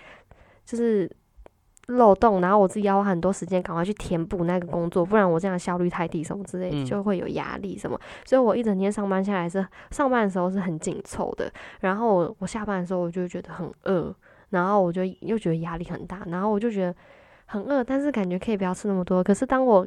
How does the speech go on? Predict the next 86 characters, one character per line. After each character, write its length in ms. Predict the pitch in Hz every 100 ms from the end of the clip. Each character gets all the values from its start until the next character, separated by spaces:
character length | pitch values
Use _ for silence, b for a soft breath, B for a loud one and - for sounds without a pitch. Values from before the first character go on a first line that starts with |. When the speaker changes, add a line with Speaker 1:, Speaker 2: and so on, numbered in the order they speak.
| -
Speaker 1:
第 200 | 262 262
一 40 |
口 200 | 269 -
吃 140 | 180 214
下 180 | 226 208
去 200 | 233 185
以 60 |
后， 180 | 180 202
就 160 | 202 208
开 180 | 214
始 180 | 196 170 - _ - B B
无 120 | 220
法 240 | - 180
自 220 | 156 - 180
拔 100 | 208
了。 80 | 262 320 254 185
Speaker 2:
<laughs> 320 | 214 180 175
Speaker 1:
我 60 | 190
每 140 | 202
天 140 | 185 233
都 120 | 240
会 80 | 233
吃 140 | -
一 100 | 208 - -
大 300 | - 233 202
碗 220 | - -
白 120 | - -
饭， 40 |
Speaker 2:
停 120 | 160
不 160 | 208 165
下 80 | 190
来。 100 | 180
Speaker 1:
我 60 | 220
真 0 |
的 80 | -
是 80 |
不 60 | 202
吃 140 | -
白 180 | - -
饭， 220 | - 196 -
晚 180 | 196 202
餐 200 | 233 233
不 120 | 226
吃 180 | 214 196
白 220 | 156 -
饭 260 | - 185 -
的。 100 | -
我 120 | 208
现 100 | 214
在 60 | 247
每 160 | 247 196
天 140 | 208
至 120 | 208
少 160 | 220 185
都 120 | 190
是 140 | -
一 80 | - -
大 160 | 208
碗 120 | 175 170
白 220 | 151 160
饭， 180 | 196 185 B B B
那 120 | 277
一 80 | 247
大 160 | 233 254
碗 140 | 202
白 140 | 190 196
饭 140 | 220
吃 200 | 214 214
完， 160 | 202 180
然 100 | 180
后 60 |
吃 100 | 202
完 140 | 208 196
整 220 | 196 175
个 100 | 180
晚 180 | 180 185
餐 180 | 208
以 40 | 190
后， 140 | 196
我 40 | 185
会 80 |
开 160 | 180 180
始 80 | 170
吃 120 | 175
零 200 | 170 -
食。 280 | 190 -